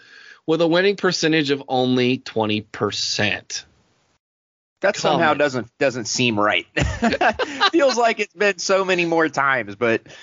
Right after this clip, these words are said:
Speaker 2: yeah, I guess, I guess so. But, you know, he's been there since, you know, Abraham Lincoln.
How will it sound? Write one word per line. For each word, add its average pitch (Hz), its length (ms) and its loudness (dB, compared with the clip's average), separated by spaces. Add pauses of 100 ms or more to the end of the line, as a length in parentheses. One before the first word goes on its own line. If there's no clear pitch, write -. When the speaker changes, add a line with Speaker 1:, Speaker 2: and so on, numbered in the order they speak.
(340)
Speaker 2:
yeah, 156 300 2
I 127 100 2
guess, 160 280 0
I 147 140 0
guess 165 240 0
so. 131 340 2
But, 113 240 -2
you 143 80 0
know, 123 140 2
he's 117 160 -4
been 143 240 0
there 123 160 2
since, 120 500 -4
you 127 80 -2
know, 110 140 2
Abraham 113 500 0
Lincoln. 107 440 -2